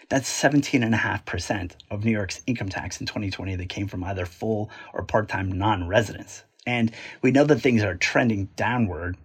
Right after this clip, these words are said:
for states like New York. And then Governor Hochul hasn't, hasn't said so yet, but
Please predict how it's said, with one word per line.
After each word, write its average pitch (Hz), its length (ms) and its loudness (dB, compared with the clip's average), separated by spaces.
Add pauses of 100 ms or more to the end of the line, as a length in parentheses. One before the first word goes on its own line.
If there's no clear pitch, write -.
(140)
for 92 260 -6
states 98 320 -8
like 90 200 -6
New 95 60 -4
York. 98 360 -2
And 98 80 -8
then 90 240 -6 (720)
Governor 98 300 0
Hochul 101 280 0
hasn't, 92 300 0
hasn't 92 320 -6
said - 200 2
so 143 120 2
yet, 104 280 2
but 101 180 -2